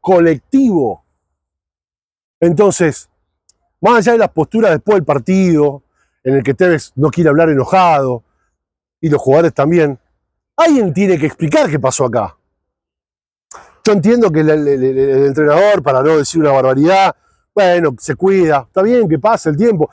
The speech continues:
En algún momento hay que explicar lo que vimos, no para el periodismo, ¿eh? Para la sociedad independiente, para el hincha, para el socio, para el que confía, para el que en algún momento se abrazó a este equipo. Alguien le tiene que explicar qué pasó acá.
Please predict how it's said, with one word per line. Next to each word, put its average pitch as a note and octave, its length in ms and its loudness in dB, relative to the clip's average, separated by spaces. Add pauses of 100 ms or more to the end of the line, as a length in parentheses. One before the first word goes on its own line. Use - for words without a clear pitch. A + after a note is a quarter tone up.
(120)
En D3 200 0
algún F#3 180 2
momento B3+ 240 0
hay C4 60 0
que G3 80 0
explicar C#3+ 280 -4
lo F3 140 0
que C#3+ 60 0
vimos, G#3 260 0
no A#3+ 140 0
para G3 140 0
el C3 60 -4
periodismo, C#3 600 0
¿eh? A3 180 0 (400)
Para C#3 180 0
la C#3 80 0
sociedad D#3 360 -2
independiente, C3 880 -2 (320)
para A#2+ 180 2
el C#3 80 2
hincha, A#3 300 0
para A2+ 160 -4
el A#2+ 60 -2
socio, A3 260 -2
para A#2+ 140 -2
el G#2+ 40 -6
que A2+ 80 -6
confía, A3 480 0 (300)
para G3+ 180 2
el G3+ 140 -2
que F#3+ 300 0 (180)
en F#3+ 160 0
algún C4 160 0
momento C#4 340 -2
se - 120 -6
abrazó C#3+ 340 -2
a A#3 40 -2
este - 120 -4
equipo. D#3 480 -4 (320)
Alguien C#4 320 2
le D#3 80 0
tiene C4 240 0
que D#3+ 60 0
explicar C4+ 460 -2
qué D#4 140 0
pasó B3 320 -2
acá. A#3+ 480 -2